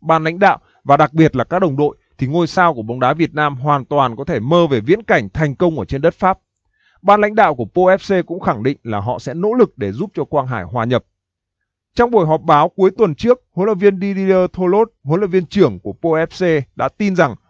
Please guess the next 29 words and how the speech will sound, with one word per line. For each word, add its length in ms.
Quang 200
Hải 220
có 180
cách 160
chơi 240
giống 300
với 180
Mathieu 460
Van 260
Buena. 520
"Quang 180
Hải 240
không 240
giống 200
Messi 480
mà 160
tôi 140
thấy 180
cậu 220
ấy 160
giống 260
Van 220
Buena, 460
cựu 220
tuyển 140
thủ 220
Pháp 240
nhiều 200
hơn. 180